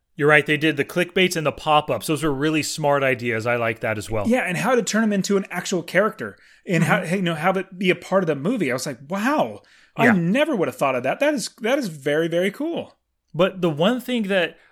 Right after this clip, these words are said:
Speaker 1: unless it was there and I kind of missed it, they didn't have any memes, right? The internet is full of memes. You go to any kind of comment board or,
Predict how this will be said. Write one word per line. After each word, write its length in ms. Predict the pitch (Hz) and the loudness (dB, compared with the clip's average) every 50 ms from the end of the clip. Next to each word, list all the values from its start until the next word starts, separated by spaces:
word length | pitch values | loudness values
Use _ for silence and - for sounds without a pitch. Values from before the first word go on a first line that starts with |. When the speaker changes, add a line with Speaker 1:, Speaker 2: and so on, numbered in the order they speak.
| _ _ - | _ _ -8
Speaker 1:
unless 400 | 175 170 170 180 220 254 247 - | -4 -2 0 0 0 0 -2 -4
it 80 | 285 262 | -4 -4
was 200 | 254 233 180 160 | -4 -4 -4 0
there 240 | 170 175 196 220 233 | 2 2 2 2 2
and 80 | 208 190 | 2 0
I 80 | 170 | -2
kind 280 | - - 175 190 185 170 | -2 -2 -2 -2 -2 -2
of 140 | 143 113 113 | -2 -4 -4
missed 380 | 113 113 123 143 - - - 233 | -4 -4 -4 -2 -4 -4 -6 -6
it, 180 | 262 254 - - - - - - - - | -6 -6 -8 -14 -20 -20 -20 -20 -10 -2
they 140 | 151 170 165 | 2 2 4
didn't 240 | 160 240 262 254 202 | 4 2 2 2 0
have 340 | 202 240 254 240 202 185 - | 0 0 0 0 -2 -4 -4
any 300 | - 214 202 196 185 165 | 0 0 2 2 2 2
memes, 600 | 147 139 147 185 202 175 135 110 95 95 - - | 0 2 2 2 4 2 2 -2 -4 -6 -4 0
right? 260 | 139 127 131 160 160 | 2 2 2 2 2
The 140 | - 175 170 | 2 2 2
internet 440 | 226 247 240 - 254 240 226 220 175 | 4 2 0 2 2 2 2 2 2
is 100 | 156 - | 0 -4
full 360 | - - - 208 226 262 269 | -6 -4 0 0 2 2 2
of 160 | 269 196 185 | 0 0 0
memes. 440 | 180 156 143 139 139 143 151 147 - | 0 0 0 0 0 -2 -2 -4 -2
You 120 | 185 180 156 | -2 -2 0
go 200 | 170 185 196 208 | 2 2 2 2
to 280 | 196 - 196 185 170 - - - - - | 0 0 0 0 0 -2 -4 -12 -6 -2
any 180 | 170 180 196 190 | 0 2 2 0
kind 200 | - 196 185 165 | 0 0 -2 -2
of 80 | 156 | -2
comment 560 | - - 185 180 185 185 190 196 190 190 156 | -4 -2 -2 0 2 2 2 2 0 -2 -4
board 360 | 156 180 185 196 196 202 202 214 | -4 -2 0 0 2 0 0 0
or, 280 | 175 165 151 147 - | 2 2 2 2 0